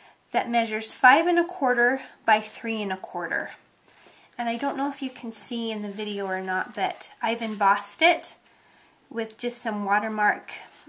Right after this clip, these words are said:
um, ink and some clear embossing powder. And it's got a touch of gold glitter in it, but not too much. But I,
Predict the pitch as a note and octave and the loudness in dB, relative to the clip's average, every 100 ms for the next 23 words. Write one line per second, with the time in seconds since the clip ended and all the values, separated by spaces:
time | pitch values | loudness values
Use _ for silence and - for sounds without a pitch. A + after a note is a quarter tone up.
0 | _ G#3 F#3+ F#3 F#3 - C4 C#4+ - - | _ -8 -6 -6 -8 -6 -4 -4 -8 -12
1 | - G#3+ G3+ G3+ G3 G3+ - - - - | -8 -2 0 0 -2 -4 -4 -4 -10 -20
2 | - - - - - G#3 - - C4+ B3+ | -20 -20 -14 -10 -8 -10 -12 -4 -2 0
3 | A#3 A3+ A#3+ - G#3+ G3+ - G3 F#3 A3+ | 4 6 6 4 -8 -8 -6 -4 0 -2
4 | D#4 - _ _ _ _ _ _ _ _ | -2 -10 _ _ _ _ _ _ _ _
5 | - G3+ G3+ G3+ G3+ G#3 G#3 - C4 A#3+ | -2 0 0 0 -2 -4 -8 -2 -2 0
6 | A#3+ - D4 - - A#3 A3 A3 - G#3 | -2 0 0 0 -2 -2 -2 -6 -12 -14
7 | - G3+ F#3 F3+ B3+ - - _ A3 A3+ | -6 -4 -4 -4 -6 -8 -14 _ -10 -6
8 | F#3+ F#3 E3+ E3+ D3+ - - - F#3 - | -4 -4 -6 -8 -10 -10 -10 -6 -6 -8
9 | - G3 - - - G3 F3+ | -8 -6 -6 -2 -4 0 0